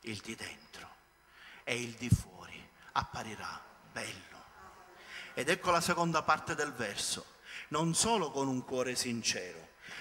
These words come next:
ma con una piena certezza di fede". Sapete che significa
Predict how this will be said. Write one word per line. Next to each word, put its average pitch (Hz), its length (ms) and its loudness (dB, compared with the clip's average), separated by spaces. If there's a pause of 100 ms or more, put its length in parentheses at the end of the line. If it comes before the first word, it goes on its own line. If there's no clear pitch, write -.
ma 127 160 2
con 135 180 -2
una 123 180 2
piena 147 640 -4
certezza 117 1000 0
di 120 120 -6
fede". 90 420 -8 (1400)
Sapete 156 440 0
che 131 120 -2
significa 131 600 0